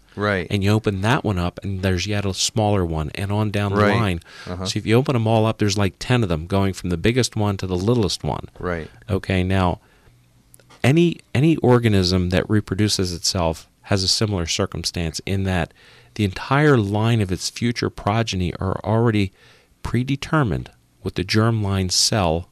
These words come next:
Speaker 2: for reproduction.
Speaker 1: Mm-hmm.
Speaker 2: Okay, now the problem that, that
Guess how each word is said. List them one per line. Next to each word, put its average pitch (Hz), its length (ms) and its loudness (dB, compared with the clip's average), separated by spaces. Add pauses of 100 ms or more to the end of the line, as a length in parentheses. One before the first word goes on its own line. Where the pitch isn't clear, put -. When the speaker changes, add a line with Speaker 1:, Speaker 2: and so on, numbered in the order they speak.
Speaker 2:
for 95 200 -2
reproduction. 98 720 -2 (200)
Speaker 1:
Mm-hmm. 98 260 -6 (260)
Speaker 2:
Okay, 95 340 0
now 98 220 2
the 98 80 -2
problem 151 420 2
that, 101 260 2 (560)
that 98 220 0